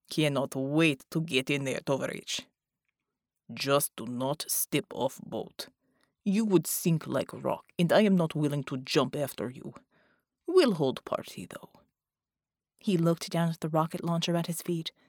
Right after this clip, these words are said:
still in its case. Water lapped at the bottom of it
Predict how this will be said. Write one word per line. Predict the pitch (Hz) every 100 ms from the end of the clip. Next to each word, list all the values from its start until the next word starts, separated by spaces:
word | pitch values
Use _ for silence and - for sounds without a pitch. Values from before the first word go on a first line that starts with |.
| -
still | - 240
in | 220
its | 196 -
case. | 214 175 160 - - _ _ _ _ _ -
Water | - 214 269 269 220
lapped | 190 190 202
at | 190
the |
bottom | 170 165 165 156
of | 135
it | -